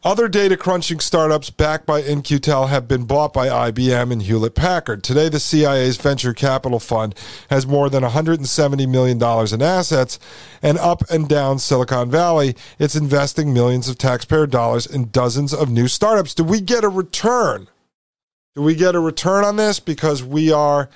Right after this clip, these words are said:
invested in these companies?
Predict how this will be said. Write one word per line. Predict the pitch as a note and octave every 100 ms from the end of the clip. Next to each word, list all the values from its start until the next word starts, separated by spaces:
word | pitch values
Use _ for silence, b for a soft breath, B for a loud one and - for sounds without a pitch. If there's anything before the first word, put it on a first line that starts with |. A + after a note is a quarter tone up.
| B B B B
invested | D3+ C#3 A#2 A2 D#3 E3 - - F#3 F3+ F3+ F3 b b b b _
in | F3 E3+ E3+ D3+
these | C#3+ D3+ E3 F3 D3+ - _ _ _
companies? | E3+ F#3 F3+ G#3 G#3+ G3+ -